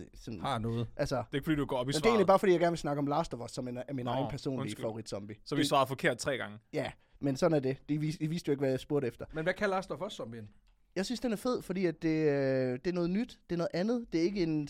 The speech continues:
Speaker 1: en virus, det er ikke an-, det er en fucking svamp, der vokser ud af skallen på dig. Øh, Last of Us er jo, det, der, den kører lige nu på, øh, på, hvad kan man sige, H B O som serie. Jeg har spillet, øh, spillene hundrede gange, og de er en-, jeg synes, de er enormt fascinerende. Og så har de det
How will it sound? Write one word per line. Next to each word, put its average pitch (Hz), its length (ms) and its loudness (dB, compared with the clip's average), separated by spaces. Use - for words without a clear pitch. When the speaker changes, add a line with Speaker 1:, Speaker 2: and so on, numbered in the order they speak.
Speaker 1:
en 147 240 0
virus, 220 340 -2
det - 80 -4
er 165 40 0
ikke 202 140 -2
an-, 190 180 -4
det 180 100 0
er 180 40 2
en 185 120 -2
fucking 214 320 -12
svamp, 220 340 -6
der 165 60 -2
vokser 175 280 -2
ud 196 60 2
af 180 80 0
skallen 220 420 -2
på 165 160 0
dig. 180 100 -2
Øh, 139 720 6
Last 180 240 2
of 175 60 -2
Us 139 160 2
er 143 40 2
jo, 127 120 2
det, 139 240 -4
der, 151 80 -2
den 151 220 -10
kører 190 220 0
lige 139 120 -2
nu 147 120 0
på, 120 320 -4
øh, 101 120 -6
på, 110 300 -6
hvad 120 120 -4
kan 117 60 -6
man 120 100 -4
sige, 120 340 -4
H - 120 -10
B - 40 -4
O 160 160 2
som 120 200 -6
serie. 175 340 0
Jeg 110 60 -4
har 120 60 -4
spillet, 143 460 -2
øh, 76 160 -10
spillene 143 360 -2
hundrede 151 300 0
gange, 117 360 -6
og 127 80 -14
de 113 240 -4
er - 40 -8
en-, 131 120 -6
jeg 127 100 -4
synes, 139 160 -8
de - 80 -8
er 143 40 0
enormt 147 440 0
fascinerende. 135 560 0
Og - 80 -8
så - 80 -8
har 202 100 -2
de 160 140 -4
det 147 160 -8